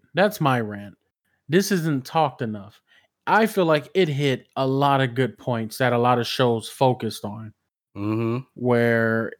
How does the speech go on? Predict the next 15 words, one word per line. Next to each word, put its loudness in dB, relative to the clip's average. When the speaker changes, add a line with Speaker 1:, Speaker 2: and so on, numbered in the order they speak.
Speaker 1:
it -2
became -6
hilarious. 0
It 0
was 0
a, -2
um, -4
I 0
felt 2
a 0
sense -2
of 0
The -2
Cosby 0
Show, -2